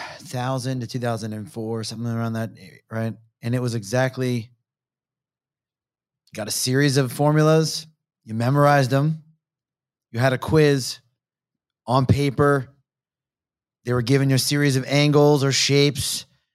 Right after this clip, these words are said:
you measured them. There's just no applicability. And then as you progressed, right, it was just more and more of the same, right? It's,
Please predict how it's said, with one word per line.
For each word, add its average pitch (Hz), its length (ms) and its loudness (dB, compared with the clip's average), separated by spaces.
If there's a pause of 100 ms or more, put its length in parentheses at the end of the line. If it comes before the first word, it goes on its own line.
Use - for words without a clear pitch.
you 127 120 -4
measured 135 500 2
them. 143 520 2 (760)
There's 160 220 4
just 165 180 2
no 156 240 6
applicability. 143 800 2 (1120)
And 143 220 2
then 156 160 6
as 135 180 4
you 135 240 2
progressed, 160 720 2
right, 147 300 4
it 127 80 -2
was 127 140 2
just 135 320 2
more 135 320 4
and 135 100 2
more 139 220 4
of 120 140 0
the 110 80 -8
same, 110 520 -4
right? 120 260 -2
It's, 113 200 -6